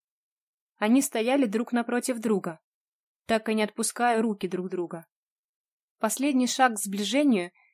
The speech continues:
сделал Николай Михайлович. Он всего лишь чуть потянул Петра на себя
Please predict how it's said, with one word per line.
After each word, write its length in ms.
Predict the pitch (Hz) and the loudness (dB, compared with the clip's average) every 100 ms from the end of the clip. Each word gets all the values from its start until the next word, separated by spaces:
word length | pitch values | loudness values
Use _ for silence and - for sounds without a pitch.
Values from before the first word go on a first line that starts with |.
| _ | _
сделал 380 | 208 190 254 269 | -8 0 2 4
Николай 440 | 233 214 220 233 | 2 2 2 4
Михайлович. 800 | 254 247 - 226 175 160 160 - _ _ _ _ _ _ _ | 2 2 2 4 2 -2 -12 -14 _ _ _ _ _ _ _
Он 140 | 226 220 | -2 0
всего 320 | - 254 262 | 0 0 0
лишь 180 | 294 240 | 0 0
чуть 220 | - - | -6 -6
потянул 420 | 247 - 233 254 | -6 -2 0 0
Петра 340 | 233 220 240 240 | -2 -4 -2 0
на 120 | 214 | 0
себя 440 | 202 208 247 277 | 0 0 2 2